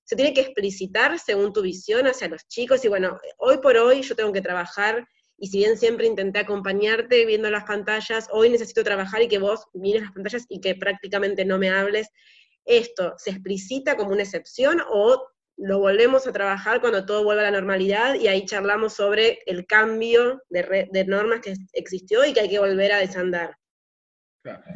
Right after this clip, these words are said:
Speaker 2: Yo, en lo personal, creo que cuando hay una situación de excepción, uno tiene que, por un lado, ¿verdad?, tratar en la medida de lo posible, siempre, lo posible, ¿verdad?,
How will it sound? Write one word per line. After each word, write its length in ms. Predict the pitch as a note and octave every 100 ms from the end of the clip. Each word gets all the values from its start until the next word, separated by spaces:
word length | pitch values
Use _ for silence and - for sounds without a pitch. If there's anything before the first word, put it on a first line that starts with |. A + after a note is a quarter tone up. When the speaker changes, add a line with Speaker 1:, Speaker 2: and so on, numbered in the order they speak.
| - -
Speaker 2:
Yo, 400 | D#3+ G#3 - -
en 120 | F#3
lo 120 | D#3 D#3
personal, 460 | - E3+ F#3 G#3
creo 380 | G3 F#3 F#3+ D#3
que 240 | D3+ C3
cuando 340 | - C3 C3+ D#3+
hay 120 | G3+
una 160 | G3+ F#3
situación 600 | D#3 D3 C#3 D#3+ C#3 - _ _
de 120 | _ B2+
excepción, 720 | C#3 B2+ - E3 A3+ - _ _
uno 260 | E3 E3+ C#3+
tiene 300 | D#3 C3 A#2
que, 100 | C3
por 260 | - D3
un 180 | E3 E3
lado, 380 | E3 G3+ C4 - F3
¿verdad?, 360 | C3+ D#3 A3 - - _ _
tratar 580 | D#3 D3+ D3 G3 A#3 A#3 -
en 120 | D3+
la 120 | D#3
medida 340 | D#3 E3 G#3 G3+
de 60 |
lo 180 | F3 D#3+
posible, 560 | D#3 - F3 E3+ C#3 C3
siempre, 540 | F3 D#3+ C3 C#3+ G3
lo 140 | B2 B2
posible, 520 | D3 - C3 B2 C3+
¿verdad?, 280 | B2 D3